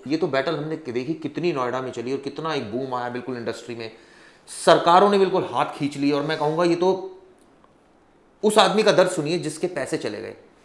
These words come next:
जो बेचारा फ्लैट नहीं ले पाया, जो पूरी गाड़ी कमाई जिसने अपनी लगा दी। कई लोगों ने सुसाइड भी कर लिया, इस तरह की खबरें थी।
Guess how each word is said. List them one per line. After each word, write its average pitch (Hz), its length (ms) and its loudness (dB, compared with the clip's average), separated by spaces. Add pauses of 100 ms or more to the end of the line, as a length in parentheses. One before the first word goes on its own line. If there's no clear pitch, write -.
(260)
जो 156 120 4
बेचारा 151 380 2 (340)
फ्लैट 147 260 2
नहीं 147 100 -4
ले 110 120 -4
पाया, 107 260 -10 (380)
जो 175 520 2
पूरी 175 220 -2 (200)
गाड़ी 156 240 2
कमाई 160 220 0
जिसने 135 240 -8
अपनी 139 260 -8
लगा 120 280 0
दी। 135 140 -2
कई 147 340 -6
लोगों 147 180 -4
ने 165 60 -4
सुसाइड 147 420 -4
भी 127 80 -6
कर 110 140 -6
लिया, 104 160 -6
इस 104 100 -10
तरह 113 140 -10
की 117 80 -10
खबरें 104 320 -8
थी। 107 140 -16